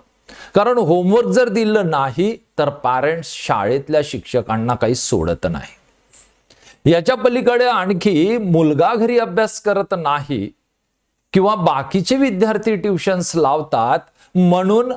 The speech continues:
आपल्याही मुलाची ट्युशन लावून दिली पाहिजे किंवा घरी तो अभ्यास करत नाही म्हणून त्याची ट्युशन लावून दिली जाते. कारण शाळेमध्ये खूप छान शिकवलं जाते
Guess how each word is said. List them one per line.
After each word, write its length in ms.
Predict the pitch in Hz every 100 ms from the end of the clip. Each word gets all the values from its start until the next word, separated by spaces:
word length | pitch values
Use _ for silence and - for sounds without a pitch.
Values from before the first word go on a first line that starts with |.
| _ 143
आपल्याही 600 | 151 - 160 170 170 247
मुलाची 460 | 269 240 202 -
ट्युशन 440 | 156 180 139 160 139
लावून 300 | 131 143 139
दिली 220 | 135 127
पाहिजे 440 | 123 117 104 151 165 -
किंवा 500 | 220 202 135 120 156 - - _ 113
घरी 400 | 104 117 143 254
तो 140 | 262
अभ्यास 480 | 240 170 175 175 -
करत 340 | 165 139 131 131
नाही 420 | 110 110 87 160
म्हणून 420 | 135 107 143 196
त्याची 280 | 170 143 151
ट्युशन 420 | 139 123 135 123
लावून 300 | 110 110 107
दिली 240 | 104 95
जाते. 340 | 80 82 - - - _ _ _ _ _ _ _ _ _ _ _ _ _ _ -
कारण 260 | 104 139 143
शाळेमध्ये 680 | - 95 87 139 147 147 156
खूप 240 | 165 170 -
छान 280 | - 107 139
शिकवलं 540 | - 143 147 151 151 - 87 78
जाते 500 | 113 113 - 143 123